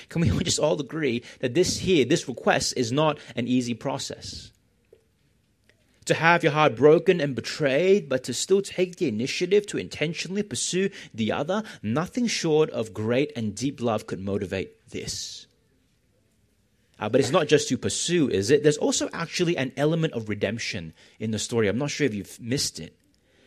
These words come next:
Uh, the word redemption comes from the word redeem, and that word means to get back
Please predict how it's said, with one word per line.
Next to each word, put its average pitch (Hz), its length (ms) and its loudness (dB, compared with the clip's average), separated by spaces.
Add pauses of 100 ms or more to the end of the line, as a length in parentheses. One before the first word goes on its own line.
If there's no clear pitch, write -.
(360)
Uh, 123 80 -2
the 139 100 2
word 196 180 10
redemption 156 580 2
comes 156 300 -6
from 139 180 -4
the 127 80 2
word 127 360 4
redeem, 113 800 -2 (520)
and 120 180 -2
that 196 220 6
word 156 240 6
means 123 440 2
to 120 200 0
get 113 420 0
back - 460 -4